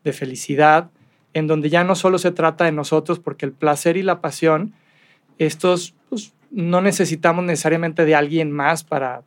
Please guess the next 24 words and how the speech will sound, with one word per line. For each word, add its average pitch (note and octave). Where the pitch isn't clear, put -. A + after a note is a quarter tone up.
tener C3+
satisfacción, D3
eh, D3
pero D#3
ya E3
cuando F#3+
ponemos E3
al D#3+
servicio D#3
de E3
los D3
demás C#3+
nuestros C#3+
talentos, F3
eso D#3+
nos, D#3+
nos D3
lleva D#3+
a E3+
otro E3+
nivel D3+
de, D3+
de C#3+
bienestar. C#3